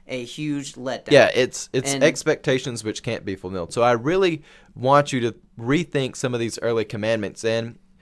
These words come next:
Speaker 2: I mean, it's, it's actually quite obvious. Don't treat other things as God that aren't God. A lot of times we look at this as being just a spiritual thing, but it's a, very much a practical thing. So anyways, I really want us to spend some time rethinking the Ten Commandments. We're gonna come back to the rest of them in the,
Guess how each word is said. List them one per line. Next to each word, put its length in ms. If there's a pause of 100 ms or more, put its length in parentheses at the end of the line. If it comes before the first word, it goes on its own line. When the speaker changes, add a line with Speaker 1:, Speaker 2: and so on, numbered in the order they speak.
(160)
Speaker 2:
I 60
mean, 140
it's, 180
it's 140
actually 260
quite 240
obvious. 420
Don't 300
treat 260
other 160
things 300
as 100
God 260
that 120
aren't 220
God. 340 (320)
A 60
lot 100
of 60
times 320
we 80
look 180
at 80
this 240
as 160
being 500
just 260
a 60
spiritual 440
thing, 180
but 100
it's 120
a, 100 (140)
very 180
much 180
a 60
practical 380
thing. 260 (320)
So 100
anyways, 300
I 80
really 300
want 280
us 140
to 120
spend 220
some 120
time 200
rethinking 380
the 80
Ten 220
Commandments. 440
We're 120
gonna 160
come 180
back 280
to 120
the 100
rest 240
of 60
them 180
in 100
the, 180